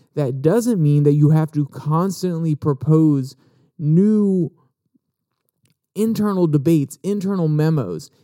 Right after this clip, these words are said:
internal investigations that have to be undertaken by these companies, you still have the power to vote on who's on the board. And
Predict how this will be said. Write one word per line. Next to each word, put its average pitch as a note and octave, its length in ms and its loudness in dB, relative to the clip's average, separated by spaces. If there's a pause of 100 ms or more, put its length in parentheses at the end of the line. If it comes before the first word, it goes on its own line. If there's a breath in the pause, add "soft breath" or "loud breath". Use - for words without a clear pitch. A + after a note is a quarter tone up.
(140)
internal F3 680 -2
investigations C#3 1040 -2
that C#3+ 140 0
have C#3+ 240 -2
to C#3+ 80 -12
be C3+ 160 -4
undertaken C#3+ 580 0
by G#2+ 200 -4
these B2 220 -8
companies, D#3+ 600 -6 (340 soft breath)
you E3 160 0
still A3+ 300 -2
have A3+ 160 -4
the G3 80 -4
power F3+ 340 0
to D#3+ 60 0
vote D#3 380 2
on D3 260 0
who's C#3+ 360 -2
on D#3 140 0
the E3+ 80 -2
board. E3 540 -2 (340 soft breath)
And D#3 400 0